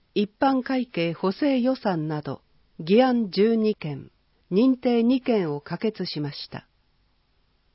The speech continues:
目次。決算に対する各会派の意見。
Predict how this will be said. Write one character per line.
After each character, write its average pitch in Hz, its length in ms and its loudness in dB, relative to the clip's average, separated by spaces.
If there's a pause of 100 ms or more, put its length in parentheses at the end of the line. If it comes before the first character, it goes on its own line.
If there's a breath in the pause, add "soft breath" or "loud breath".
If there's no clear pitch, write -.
(220)
目 156 320 -4
次。 - 200 -12 (1200)
決 277 280 0
算 202 220 2
に 175 140 -2
対 202 240 -4
す - 180 -8
る 147 160 -10 (280)
各 233 340 -2
会 262 220 0
派 185 220 -4
の 143 140 -2
意 175 140 -4
見。 120 280 -10